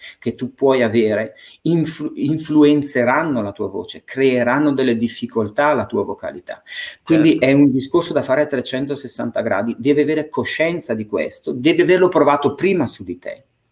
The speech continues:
Speaker 1: per poi poterlo insegnare ad altri.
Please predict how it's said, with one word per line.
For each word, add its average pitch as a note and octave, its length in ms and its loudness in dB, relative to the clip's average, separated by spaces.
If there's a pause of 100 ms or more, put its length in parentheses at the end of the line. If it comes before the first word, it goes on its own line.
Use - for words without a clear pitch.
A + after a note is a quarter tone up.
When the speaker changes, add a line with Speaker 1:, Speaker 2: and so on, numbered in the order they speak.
(320)
Speaker 1:
per A#2+ 300 0
poi B2 260 2
poterlo G#2+ 840 -4
insegnare G2+ 560 -6
ad E2 80 -6
altri. - 420 -12